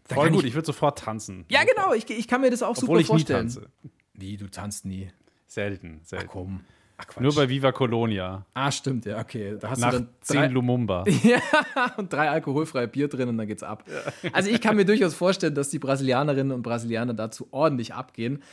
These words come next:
Speaker 1: In Brasilien, da gilt's hier als die Urmutter aller Karnevalszüge und auch die Begründerin der brasilianischen Popmusik. Es gab dann auch eine Fernsehserie über sie,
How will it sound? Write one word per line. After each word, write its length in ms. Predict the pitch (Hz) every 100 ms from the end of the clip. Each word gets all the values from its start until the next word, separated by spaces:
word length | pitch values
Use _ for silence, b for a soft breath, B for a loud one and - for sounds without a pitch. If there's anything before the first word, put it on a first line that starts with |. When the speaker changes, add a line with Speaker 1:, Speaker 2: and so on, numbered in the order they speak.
| B B B B B
Speaker 1:
In 80 | 113
Brasilien, 560 | 104 113 156 233 226 202
da 80 | 131
gilt's 260 | 147 175
hier 120 | - 120
als 140 | 127
die 100 | 147 -
Urmutter 680 | 190 202 175 180 170 156 _
aller 280 | 143 175 170
Karnevalszüge 1200 | 170 - 139 135 104 69 80 - - 90 113 165 b b b -
und 360 | 139 139 -
auch 180 | 131 131
die 120 | -
Begründerin 880 | 123 127 123 165 208 180 175 175 165
der 120 | 123
brasilianischen 580 | 123 127 131 135 160 139
Popmusik. 580 | 160 151 104 - - _ _ _ _ -
Es 120 | -
gab 160 | 135
dann 140 | - 143
auch 220 | 120 -
eine 80 | 117
Fernsehserie 600 | - 139 175 175 185 190
über 220 | 190 180
sie, 280 | 170 214 277